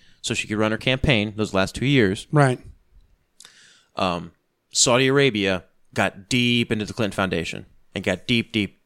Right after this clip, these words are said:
Speaker 1: deep into Clinton Foundation.
Speaker 2: Yeah.
Speaker 1: And they were counting on Clinton getting, getting, uh,
Speaker 2: Elected.
Speaker 1: getting elected.
Speaker 2: Yeah.
Speaker 1: And then Saudi Arabia was gonna start trying to push Israel around a little bit.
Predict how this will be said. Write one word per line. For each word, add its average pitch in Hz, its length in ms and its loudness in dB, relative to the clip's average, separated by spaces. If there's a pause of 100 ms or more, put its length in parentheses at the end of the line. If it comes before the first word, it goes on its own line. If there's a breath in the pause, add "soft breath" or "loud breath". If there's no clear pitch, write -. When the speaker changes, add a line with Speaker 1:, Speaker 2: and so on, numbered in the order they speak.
Speaker 1:
deep 131 260 4 (320)
into 98 180 -4
Clinton 95 220 -6
Foundation. 87 460 -8 (180)
Speaker 2:
Yeah. 135 260 4 (440 loud breath)
Speaker 1:
And 107 420 0 (180)
they 113 140 2
were 117 80 0
counting 139 300 -2
on 123 100 -6
Clinton 127 300 -10
getting, 135 280 0 (360)
getting, 120 400 -2
uh, 107 260 -4 (720)
Speaker 2:
Elected. 131 320 -2
Speaker 1:
getting 127 160 0
elected. 139 480 0 (100)
Speaker 2:
Yeah. 131 240 -4
Speaker 1:
And 110 160 0
then 101 340 -2 (320)
Saudi 123 360 2
Arabia 113 540 4
was 107 180 -2
gonna 104 160 0
start - 300 2 (420)
trying 101 240 0
to 113 180 2 (540)
push 107 220 0
Israel 117 440 4
around 196 360 0 (920)
a - 40 -6
little 104 120 4
bit. 87 220 -4